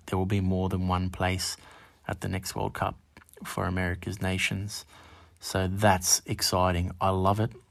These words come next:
Um, these strong World Cup pathways, they give local players something to aspire to, and they go a long way towards cementing that regular International Rugby League program, that ten-year plan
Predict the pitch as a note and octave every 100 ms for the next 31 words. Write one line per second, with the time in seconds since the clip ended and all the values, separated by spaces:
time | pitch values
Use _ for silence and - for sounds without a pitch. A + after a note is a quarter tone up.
0 | _ - - - F#2+ F#2+ F#2 G2+ G2+ G#2+
1 | G#2 - G#2+ G2+ G2 F#2+ G2 F#2+ F2+ -
2 | G2 F#2+ - G2+ F#2+ F#2+ G2+ - - -
3 | - _ - F#2+ G#2+ G2+ G2 F#2+ G2 G2
4 | F2+ F#2+ F#2+ F2+ G2 F#2+ G2 F#2 F#2 -
5 | - F#2 F#2+ F#2+ - F2+ F2 - - -
6 | - _ _ - - F#2+ F#2 F#2 F#2+ G#2
7 | G2+ G2 G2 G2 F#2 F#2+ - F#2 F#2 F2+
8 | F2+ F#2+ F#2 F#2+ - G2 F#2 F2+ B1 G2
9 | F#2+ F#2+ F#2 F2+ F#2 - F#2+ F2+ - F#2+
10 | F#2+ G#2+ F#2 F#2 F#2 - F#2 F#2+ F#2 F2+
11 | F2+ - - - - _ - F#2 F2 -
12 | G2+ F#2+ F#2+ F#2 F#2+ F2+ F2 F#2+